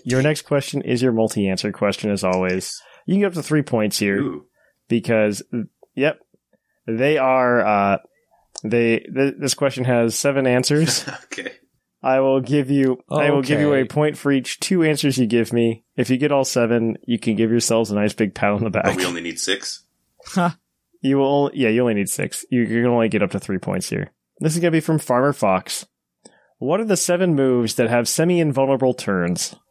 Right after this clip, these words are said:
Speaker 3: Oh.
Speaker 1: You have to
Speaker 3: Okay,
Speaker 1: lock
Speaker 3: this
Speaker 1: them in.
Speaker 3: is
Speaker 1: You do get three strikes.
Speaker 2: Specifically, specifically semi? Like, it doesn't include
Speaker 1: Semi-invulnerable because,
Speaker 3: Yeah.
Speaker 1: like, some of them you can, you can get attacked in,
Speaker 3: For
Speaker 1: uh, by
Speaker 3: example,
Speaker 1: certain
Speaker 3: let's
Speaker 1: moves.
Speaker 3: lock the first one. Let's lock the first one in.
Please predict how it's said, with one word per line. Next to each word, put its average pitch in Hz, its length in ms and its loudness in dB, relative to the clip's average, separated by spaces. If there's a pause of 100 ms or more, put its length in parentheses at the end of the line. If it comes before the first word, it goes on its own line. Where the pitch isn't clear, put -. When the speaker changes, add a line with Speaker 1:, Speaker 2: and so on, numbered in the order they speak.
(320)
Speaker 3:
Oh. 101 280 -2 (640)
Speaker 1:
You 151 80 -2
have 160 80 0
to 156 100 0
Speaker 3:
Okay, 147 80 0
Speaker 1:
lock 160 160 0
Speaker 3:
this - 60 -4
Speaker 1:
them 165 100 0
in. 151 120 0 (180)
Speaker 3:
is 151 40 -4
Speaker 1:
You 139 100 0
do 139 160 0
get 139 180 -2
three 135 180 0
strikes. 113 260 -2
Speaker 2:
Specifically, 107 840 -4
specifically 98 640 -4
semi? 104 760 0 (500)
Like, 85 120 -2
it 104 100 0
doesn't 98 220 -4
include 92 180 -4
Speaker 1:
Semi-invulnerable 160 800 0
because, 156 320 0
Speaker 3:
Yeah. 156 60 -2
Speaker 1:
like, 165 180 -2
some 202 200 0
of 196 100 0
them 175 160 0
you 156 80 0
can, 143 300 -2
you 135 120 -4
can 131 200 0
get 120 140 0
attacked 113 400 -2
in, 123 360 0 (160)
Speaker 3:
For 185 260 -2
Speaker 1:
uh, 180 60 2
by - 80 -
Speaker 3:
example, 123 320 2
Speaker 1:
certain 127 160 2
Speaker 3:
let's 120 180 0
Speaker 1:
moves. 131 60 -4
Speaker 3:
lock 165 240 0
the 147 100 -2
first 151 380 -2
one. 135 220 -2 (180)
Let's 151 240 -2
lock 160 180 0
the 160 80 -2
first 143 320 -2
one 135 100 2
in. 95 280 -2